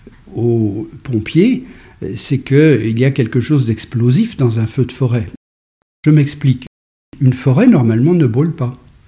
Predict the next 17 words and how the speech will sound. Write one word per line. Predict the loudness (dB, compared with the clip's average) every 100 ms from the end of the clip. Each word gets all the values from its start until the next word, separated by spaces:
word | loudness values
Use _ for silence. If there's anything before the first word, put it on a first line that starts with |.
| _ _ -20 -8
Nous | -6 -4
avions | -4 0 0
dit | 2
l'autre | 2 0 -4 -6
fois | 0 2 2 0 -8 -20 -20 -20 _ -6
que |
pour | -4 -2 -2 0
brûler, | 2 4 6 6 4 0 -14 -10
il | -8 -4
fallait | 2 6 6 4
que | 2 2 4 2 -2 -8
la | -6 -8
combustion | -2 4 4 4 0 -2 2 4
du | 2 -2
bois | 0 2 4 4 0 -6 -20 -20 -20 -20 -16 -14
soit | -12 -6 2 4 6 2 -2 -10 -12
favorisée | 0 4 6 4 4 2 0 -2